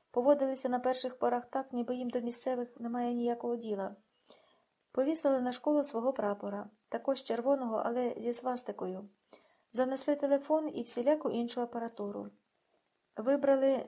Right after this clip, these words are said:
неподалік просторішу хату для солдатів вермахту. З неї виселилась польська родина, виїхала з села ще тисяча дев'ятсот тридцять дев'ятого.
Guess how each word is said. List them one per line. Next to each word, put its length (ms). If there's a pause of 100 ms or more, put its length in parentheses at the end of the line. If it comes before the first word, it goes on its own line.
(200)
неподалік 680
просторішу 640
хату 380
для 180
солдатів 680 (160)
вермахту. 800 (720)
З 100
неї 240
виселилась 760 (120)
польська 420
родина, 580
виїхала 600
з 100
села 320
ще 320
тисяча 440
дев'ятсот 440
тридцять 380
дев'ятого. 600